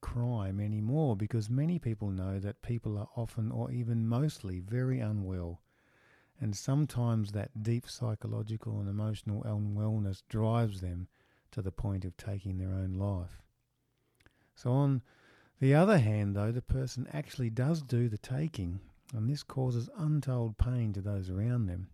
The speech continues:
And there is anger, and there is guilt, and there is shame that rolls over people like the pounding waves on the rocks at the beach. The pain comes in waves, and the waves don't stop for years,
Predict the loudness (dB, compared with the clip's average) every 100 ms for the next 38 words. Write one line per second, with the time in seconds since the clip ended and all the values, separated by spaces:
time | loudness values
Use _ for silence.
0 | -18 _ _ _ _ 0 4 6 6 6
1 | 6 4 4 0 0 0 0 -2 0 2
2 | 2 0 -6 -2 0 -2 -4 -4 0 0
3 | 0 0 -2 0 2 2 2 2 2 0
4 | 0 -2 -4 -2 -2 -2 -4 -6 -2 0
5 | 0 0 0 0 0 0 -2 -2 -4 -2
6 | -4 -6 -8 -6 -4 -2 -4 -6 -18 _
7 | _ _ _ _ _ _ -10 -2 2 2
8 | 2 2 2 2 2 2 2 0 2 0
9 | -2 -4 -4 -2 -2 0 -2 -4 -4 -2
10 | -2 -6 -10 -8 -8 -10 -14 _ _ _
11 | -8 -4 -2 -2 -2 -2 -6 -10